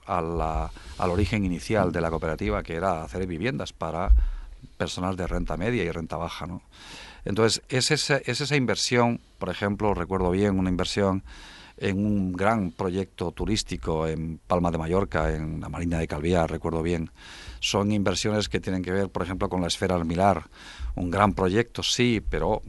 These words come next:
un proyecto que debería seguramente ser financiado por instituciones públicas más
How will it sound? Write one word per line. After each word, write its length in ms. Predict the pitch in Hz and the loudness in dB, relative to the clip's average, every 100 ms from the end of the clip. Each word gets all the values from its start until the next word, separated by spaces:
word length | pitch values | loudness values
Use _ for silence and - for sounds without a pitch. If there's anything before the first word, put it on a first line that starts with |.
| 117 | -10
un 80 | 90 | -6
proyecto 400 | 85 90 - 95 | -2 -2 -2 -4
que 140 | 85 | -4
debería 340 | 80 78 98 | -2 0 2
seguramente 540 | 87 92 85 82 85 80 | 2 0 0 0 0 -2
ser 180 | - - | -2 -2
financiado 540 | 87 82 - 95 101 | -2 -2 0 2 2
por 160 | 82 80 | 2 0
instituciones 500 | - 87 82 87 76 | 0 -2 -2 -2 -4
públicas 500 | - 104 95 90 82 | -4 -2 -2 -2 -2
más 200 | 82 | -4